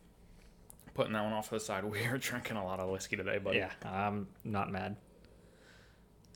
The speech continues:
Speaker 2: Are you doing your double oaked right now, or is that
Speaker 1: Mm-hmm.
Speaker 2: the, is that the wheat?
Speaker 1: Mm-mm. That's my double oaked. I want one more sip.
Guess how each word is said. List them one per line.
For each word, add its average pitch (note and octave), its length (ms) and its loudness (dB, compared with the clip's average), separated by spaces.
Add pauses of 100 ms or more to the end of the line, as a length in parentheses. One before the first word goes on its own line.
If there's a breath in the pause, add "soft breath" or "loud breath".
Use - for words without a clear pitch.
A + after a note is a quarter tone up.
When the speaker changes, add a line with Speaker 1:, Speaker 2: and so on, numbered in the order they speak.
Speaker 2:
Are G#2+ 100 -2
you G2+ 60 0
doing A2 220 0
your G#2+ 100 0
double A2 240 2
oaked A#2 180 2
right B2+ 120 2
now, B2 160 0
or B2 40 2
is A2 60 0
that A2 120 2
Speaker 1:
Mm-hmm. C3+ 80 6
Speaker 2:
the, C#3 200 6
is G#2 60 0
that G2+ 140 0
the G#2 60 -2
wheat? F#2+ 240 -2 (240)
Speaker 1:
Mm-mm. G#2+ 320 0 (1300 loud breath)
That's - 120 -6
my G#2 100 4
double F#2 200 2
oaked. G2 160 0
I - 60 -4
want G2 220 -4
one F#2+ 100 -4
more F#2+ 140 -4
sip. - 180 -4